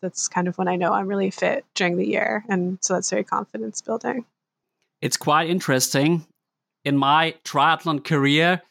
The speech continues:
Speaker 2: it's, 'tis like that. Sometimes I just love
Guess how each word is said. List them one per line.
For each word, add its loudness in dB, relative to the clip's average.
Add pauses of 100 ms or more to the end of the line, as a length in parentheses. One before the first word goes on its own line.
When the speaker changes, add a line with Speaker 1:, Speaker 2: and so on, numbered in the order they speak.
(440)
Speaker 2:
it's, -4
'tis -2
like 0
that. 0 (460)
Sometimes 0
I -2
just 0
love 2